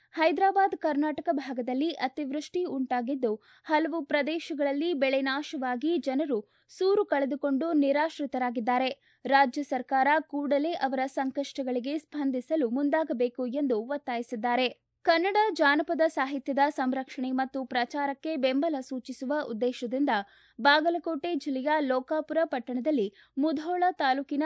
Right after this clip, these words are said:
ಪ್ರಥಮ ಕನ್ನಡ ಜಾನಪದ ಮಹಿಳಾ ಸಮ್ಮೇಳನ ಇಂದು ನಡೆಯಿತು. ಅಬಕಾರಿ ಸಚಿವ ಆರ್ ಬಿ ತಿಮ್ಮಾಪುರ ಮಾತನಾಡಿ, ಜನಪದ ಸಾಹಿತ್ಯವು ಮಹಿಳಾ ಸಬಲೀಕರಣಕ್ಕೆ ಅಪಾರ ಕೊಡುಗೆ ನೀಡಿದೆ.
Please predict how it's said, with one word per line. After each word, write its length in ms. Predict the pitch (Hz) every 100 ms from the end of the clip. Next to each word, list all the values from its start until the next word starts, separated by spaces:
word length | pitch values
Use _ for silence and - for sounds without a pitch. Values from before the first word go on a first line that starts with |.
| 320
ಪ್ರಥಮ 520 | - 277 262 302 330 330
ಕನ್ನಡ 380 | 294 262 294 302
ಜಾನಪದ 460 | 269 254 254 254 262
ಮಹಿಳಾ 400 | 262 262 254 294
ಸಮ್ಮೇಳನ 520 | 302 285 269 302 294 320 -
ಇಂದು 280 | 277 294 320
ನಡೆಯಿತು. 760 | 330 247 240 233 262 - _ _ _ _ _ -
ಅಬಕಾರಿ 500 | 254 294 320 302 320
ಸಚಿವ 420 | - 277 - 269 339 -
ಆರ್ 200 | 254 277
ಬಿ 160 | 254 311
ತಿಮ್ಮಾಪುರ 560 | 302 277 311 320 311 330
ಮಾತನಾಡಿ, 640 | 302 240 254 277 240 202 _ -
ಜನಪದ 440 | 240 302 330 370 349 381
ಸಾಹಿತ್ಯವು 680 | 349 285 277 262 277 285
ಮಹಿಳಾ 460 | 330 262 277 294 302
ಸಬಲೀಕರಣಕ್ಕೆ 880 | 294 269 277 302 285 262 254 - 320
ಅಪಾರ 520 | - 247 262 320 339 247
ಕೊಡುಗೆ 420 | - 254 277 294
ನೀಡಿದೆ. 640 | 247 240 240 254 - _